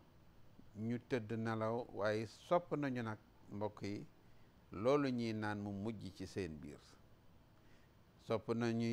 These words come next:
it boo ko, bu ngeen koy jëfandikoo, ngeen bàyyi ba weer wi feeñ. Bu ñu nee tey la weer wi feeñ,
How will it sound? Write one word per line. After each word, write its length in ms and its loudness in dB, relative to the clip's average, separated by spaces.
it 80 -2
boo 300 0
ko, 200 0
bu 200 -6
ngeen 240 0
koy 300 -2
jëfandikoo, 580 0
ngeen 340 0
bàyyi 240 6
ba 120 2
weer 200 6
wi 80 -4
feeñ. 260 -6
Bu 80 -4
ñu 160 2
nee 280 4
tey 200 6
la 100 4
weer 220 6
wi 120 0
feeñ, 340 4